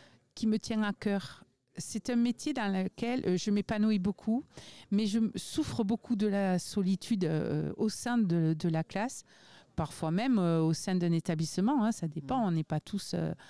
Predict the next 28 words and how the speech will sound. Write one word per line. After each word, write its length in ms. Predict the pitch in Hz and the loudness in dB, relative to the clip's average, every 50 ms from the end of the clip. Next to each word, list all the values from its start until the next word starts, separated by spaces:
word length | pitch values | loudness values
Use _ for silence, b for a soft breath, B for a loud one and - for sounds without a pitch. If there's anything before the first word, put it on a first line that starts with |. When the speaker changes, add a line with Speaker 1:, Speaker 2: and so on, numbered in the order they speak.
| B B B B B | B B B B B
Speaker 1:
on 120 | B - 165 | B -2 0
n'a 160 | 165 160 147 | 0 0 -2
pas 160 | - 170 160 | -2 -2 -2
tous 240 | - - 202 - - | -2 -4 -8 -6 -4
la 80 | 185 160 | -4 -4
chance 340 | - - 190 196 - - | -4 -4 -4 -4 -4 -6
de, 240 | - - 165 160 156 | -6 -4 -2 -2 -2
de 120 | 151 151 156 | -2 -2 -4
travailler 400 | - - - 165 160 165 165 165 | -4 -4 -4 -2 0 0 0 -2
tous 240 | - - - - - | -4 -6 -12 -10 -8
en, 120 | 170 165 - | -6 -6 -6
en 160 | - 160 160 160 | -6 -4 -4 -2
équipe. 560 | 156 156 - - - 220 247 277 - - 180 170 - B B B B B B B B B B | -4 -4 -6 -6 -4 -2 -2 -2 -2 -4 -6 -6 -6 B B B B B B B B B B
Donc, 340 | 185 214 220 220 214 - - | -2 0 0 0 -2 0 0
euh, 180 | 220 196 190 190 | 2 2 2 0
cette 300 | - - 233 226 - - | 0 -2 -4 -6 -6 -6
solitude, 720 | - - 262 226 226 226 208 - - - 285 330 320 247 | -4 -2 0 2 2 0 -2 -2 -2 0 0 0 2 2
euh, 360 | 208 202 190 185 180 185 180 | 0 2 2 2 2 2 2
je 220 | 165 156 180 202 | 0 0 0 0
la, 640 | 196 190 185 180 170 170 165 165 165 160 160 160 - B B B B B B | 2 2 2 2 2 0 0 0 0 0 -2 -4 -6 B B B B B B
je 120 | - 214 | -2 0
la 140 | 180 175 175 | 0 0 0
comble 420 | - - 254 240 233 220 233 254 330 370 _ B B B B B B | -2 0 2 4 4 4 2 2 0 -4 _ B B B B B B
en 160 | B 196 196 202 | B -2 0 0
allant 220 | 202 202 208 214 | 2 2 2 0
sur 220 | 202 - - 202 | 0 0 0 0
les 120 | 185 185 175 | 2 2 2
réseaux, 420 | - 180 165 147 156 156 214 - | 2 0 0 2 0 0 -2 -4